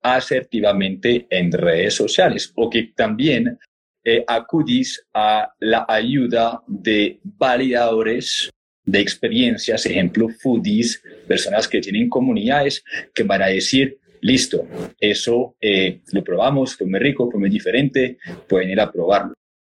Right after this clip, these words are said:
Entonces, la respuesta a tu pregunta es, comunica asertivamente y si toda tu experiencia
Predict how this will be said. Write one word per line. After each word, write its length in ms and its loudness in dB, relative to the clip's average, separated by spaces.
Entonces, 480 0
la 160 2
respuesta 560 0
a 100 2
tu 160 -6
pregunta 600 0
es, 180 -2
comunica 840 2
asertivamente 1080 0
y 120 0
si 460 -2
toda 380 0
tu 140 -4
experiencia 880 0